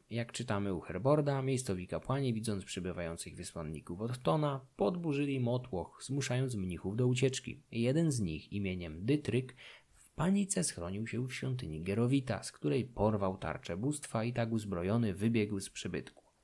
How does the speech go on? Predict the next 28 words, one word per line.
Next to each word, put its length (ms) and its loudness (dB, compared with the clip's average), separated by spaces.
Pomylony 480 6
przez 240 0
Słowian 360 0
z 80 -10
ich 220 -10
bogiem, 480 4
wywołał 460 0
panikę 540 2
i 60 0
zdołał 520 -2
uciec 320 0
nietknięty 720 -4
przez 240 -10
tłum. 280 -4
Żywoty 480 6
Ottona 560 2
zawierają 480 4
chyba 220 2
jako 200 2
jedyne 520 4
informacje 760 0
o 100 -6
barwie 500 2
stroju 440 0
kapłanów, 680 -6
którzy 340 0
mieli 420 4
przywdziewać 800 -2